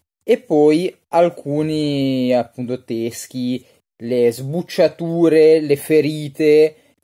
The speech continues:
così da poter personalizzare appunto una versione di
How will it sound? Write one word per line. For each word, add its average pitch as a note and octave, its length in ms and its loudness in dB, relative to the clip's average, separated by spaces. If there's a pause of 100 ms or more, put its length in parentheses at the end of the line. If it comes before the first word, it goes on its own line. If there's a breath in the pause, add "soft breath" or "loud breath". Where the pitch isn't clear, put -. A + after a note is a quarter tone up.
così F3+ 300 0
da F3 140 2
poter D#3+ 500 -2
personalizzare D3+ 1600 2 (380 soft breath)
appunto C#3+ 440 -6
una D3+ 140 4
versione D3 640 -4
di C3+ 640 -4